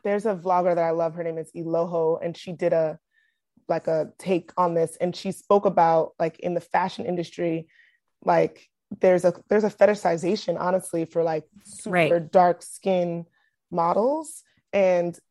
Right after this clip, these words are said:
Speaker 1: I've seen this happen over time. They did this, um, like, there was, like, an Italian Vogue years and years ago. And I think that the, the co-, if, if I'm remembering correctly, the cover model was, like, a super dark skin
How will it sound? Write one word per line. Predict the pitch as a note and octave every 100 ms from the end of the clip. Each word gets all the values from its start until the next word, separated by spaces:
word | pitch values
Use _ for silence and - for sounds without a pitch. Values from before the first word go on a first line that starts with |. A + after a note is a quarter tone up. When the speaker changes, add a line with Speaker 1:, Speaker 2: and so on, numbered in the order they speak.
| _ -
Speaker 1:
I've | F#3 A3+ A#3 A3+
seen | - A3+
this | G3+
happen | G#3 G3+ F#3
over | F3 F3 E3+
time. | - G3+ F3+
They | F3+
did | A3+ G#3+
this, | G#3+ - -
um, | G3 F#3+ F#3 F#3
like, | F3+
there | -
was, | F#3+ F3+
like, | -
an | E3+
Italian | E3 - G3+ G#3 F#3
Vogue | E3+ E3+ E3 E3 _
years | - F3+ F#3+ F3+
and | E3+
years | F#3 F3
ago. | E3+ E3
And |
I | D#3+
think | - E3
that | D#3+ -
the, | D#3+ - _
the | E3+
co-, | - -
if, | D#3 -
if | F3+ F3
I'm | F3
remembering | E3+ F3 E3
correctly, | E3+ D#3+ E3 E3
the | D#3+
cover | E3+ E3+
model | E3 D#3+ D#3+
was, | D#3+ E3
like, | D#3
a | D#3+
super | - E3+ E3+
dark | D#3+ D#3+ D#3
skin | - D#3+ D#3